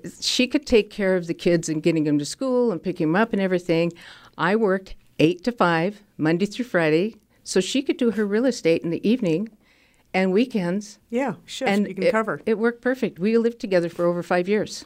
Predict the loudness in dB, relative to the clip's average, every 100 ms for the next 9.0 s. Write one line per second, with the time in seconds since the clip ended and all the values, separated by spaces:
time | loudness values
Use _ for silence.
0 | -4 0 0 -2 0 -2 -2 -4 -2 -2
1 | -4 -2 -2 0 0 -2 -2 0 2 -2
2 | -2 0 0 0 0 0 -6 -14 -14 -6
3 | 0 2 2 -2 -4 -6 _ -2 2 2
4 | 2 -2 _ 0 2 2 0 -2 -2 -2
5 | -2 -2 -8 -18 _ _ -20 -14 -6 -2
6 | -2 -2 -4 -4 0 0 0 -2 -4 -6
7 | -14 -18 _ _ _ _ _ _ _ _
8 | _ -20 -10 -2 -2 0 -2 -2 -2